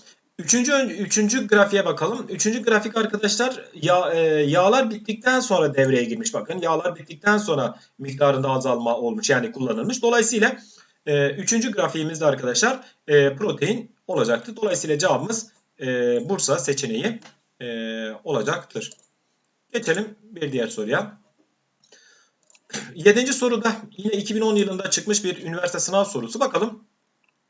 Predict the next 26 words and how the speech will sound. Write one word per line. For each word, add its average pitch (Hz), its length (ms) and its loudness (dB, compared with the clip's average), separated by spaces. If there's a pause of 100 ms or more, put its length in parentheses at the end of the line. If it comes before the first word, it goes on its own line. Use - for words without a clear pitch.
ne 147 220 -4
diyor? 147 260 -4 (880)
Normal 202 400 2
bir 226 80 0
insanda 190 560 0
karaciğer 208 580 2
toplar 190 420 0
damarında 175 500 -2
bulunan 139 340 -2
kandaki 156 420 -6
üre 196 180 2
miktarının 147 460 -2
fazla 147 340 0
olmasına, 151 640 0 (640)
kandaki 131 440 -4
üre 139 180 0
miktarının 135 520 -4
fazla 135 340 -2
olmasına 123 360 -2
aşağıdaki 208 400 0
moleküllerden 185 640 -2
hangisinin 208 540 -2
yıkımının 180 480 -4
artması 160 560 -8
neden 165 240 -4
olur? 117 280 -8